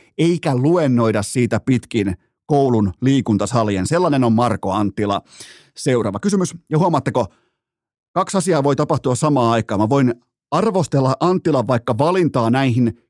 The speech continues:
kisoihin tai hänen suoritustaan kaukalossa. Samaan aikaan mä voin kunnioittaa hänen kokonaispanosta Leijonille ja nimenomaan nähdä sen korvaamattoman henkisen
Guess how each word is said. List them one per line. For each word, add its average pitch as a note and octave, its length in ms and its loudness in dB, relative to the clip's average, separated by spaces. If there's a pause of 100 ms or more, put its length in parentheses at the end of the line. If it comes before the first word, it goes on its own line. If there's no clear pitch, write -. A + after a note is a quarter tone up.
kisoihin C#3+ 540 0
tai B2 140 2
hänen C3+ 240 2
suoritustaan C#3+ 580 -2
kaukalossa. B2+ 720 -2 (460)
Samaan F3+ 360 2
aikaan F3 320 0
mä C#3+ 120 0
voin C#3+ 220 0
kunnioittaa D#3 760 0
hänen D#3+ 320 0
kokonaispanosta D#3 920 0
Leijonille C#3 520 2 (240)
ja B2+ 60 -2
nimenomaan D#3 460 2
nähdä D3 260 0
sen B2+ 260 -2 (440)
korvaamattoman C#3+ 1080 0 (440)
henkisen C#3+ 600 0